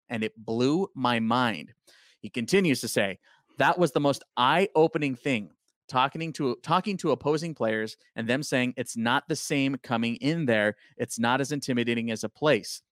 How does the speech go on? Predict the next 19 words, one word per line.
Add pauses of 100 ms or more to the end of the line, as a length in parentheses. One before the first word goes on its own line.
(560)
When
I
was
a
young
player,
the
pinnacle
was
to
play
for
the
Yankees
because
they
were
so
good.